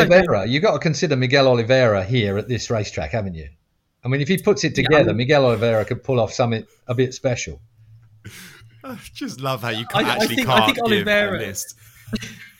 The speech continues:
Speaker 2: You can't have a list. I think, I think this is outdated.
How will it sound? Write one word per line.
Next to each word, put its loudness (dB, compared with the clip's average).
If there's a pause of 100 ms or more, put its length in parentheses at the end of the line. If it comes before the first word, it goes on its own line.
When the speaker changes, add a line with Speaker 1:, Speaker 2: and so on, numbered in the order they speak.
Speaker 2:
You 2
can't 6
have 2
a 2
list. -6 (420)
I -10
think, 0 (300)
I -2
think 2
this 4
is 2
outdated. 2